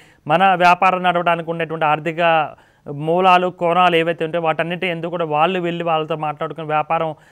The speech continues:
అటు సైడ్ తిప్పుకోవడానికి ప్రయత్నం చేస్తూ ఉన్నా సరే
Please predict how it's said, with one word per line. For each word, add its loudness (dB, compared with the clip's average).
అటు 0
సైడ్ -4
తిప్పుకోవడానికి -4
ప్రయత్నం -4
చేస్తూ -8
ఉన్నా -8
సరే -12